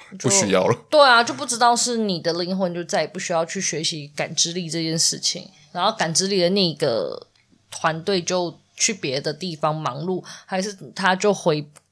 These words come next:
Speaker 1: 光里面了，回源头里面了，我不知道。嗯。
Speaker 2: 不过所以，所以其实按照现在这样子，嗯，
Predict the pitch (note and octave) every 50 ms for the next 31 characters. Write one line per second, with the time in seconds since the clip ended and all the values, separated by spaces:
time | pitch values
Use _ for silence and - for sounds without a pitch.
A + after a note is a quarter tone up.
0 | _ _ _ - - E3+ E3 E3 D#3+ C#3+ C#3 D3 D3+ C#3+ - - - - - E3+
1 | F3 G3 F3+ E3+ E3+ - E3+ D#3 D3+ D3 C3+ D#2+ G#2 G#2+ D2+ G#1+ - B1 G#2+ C3+
2 | D#3+ D#3+ - - - - - - B1+ - - C3+ E3+ E3 D3 C#3 G#2+ F#2 F#2+ -
3 | - - D#3+ _ _ _ _ _ _ _ _ _ _ _ _ _ - - - -
4 | _ - A#2+ C#3 E3+ E3+ - - C3+ A#2+ - B2 - - - - - - C3 A#2
5 | - - - - F#2+ F#2 - A#2 A2+ A2 A#2 A2 G#2 - A#2 G#2+ G#2 G2 G#2+ G2+
6 | G2+ G2+ - - F#2+ - - - _ - G#2+ G#2+ G2+ G2+ G2 G2 G2+ G2+ G#2 G#2